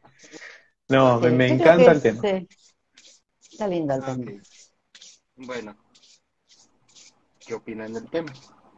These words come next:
Speaker 2: Bueno, yo
Speaker 1: ¿Cómo?
Speaker 2: opino que sí, que, que opino que estoy de acuerdo. <laughs> Cualquier cosa decía la chica. Lo
Speaker 3: Bueno,
Speaker 2: que pasa
Speaker 3: creo
Speaker 2: es que depende del ángulo que le quieras dar, ¿no? Hablando de adivinación.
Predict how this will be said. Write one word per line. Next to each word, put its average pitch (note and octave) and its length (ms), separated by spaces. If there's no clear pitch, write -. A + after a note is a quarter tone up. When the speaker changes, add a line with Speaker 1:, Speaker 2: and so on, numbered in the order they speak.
Speaker 2:
Bueno, C#4 160
yo - 40
Speaker 1:
¿Cómo? F#3 100
Speaker 2:
opino C4+ 200
que F#3 100
sí, G3+ 180
que, G3 260
que F#3 200
opino A#3+ 420
que A#3+ 80
estoy A3+ 180
de A3+ 80
acuerdo. C4 420
<laughs> G#5+ 160
Cualquier C#4 380
cosa C#4 380
decía C4 440
la A#3+ 140
chica. G3+ 320
Lo G#3+ 120
Speaker 3:
Bueno, - 80
Speaker 2:
que C4 60
pasa A3+ 120
Speaker 3:
creo C4 80
Speaker 2:
es F4 40
que D4 100
depende C4 300
del A3+ 160
ángulo A3+ 380
que G3 100
le E3+ 120
quieras F#3 280
dar, D#3+ 340
¿no? F#3 440
Hablando E3+ 420
de D#3+ 100
adivinación. D3+ 680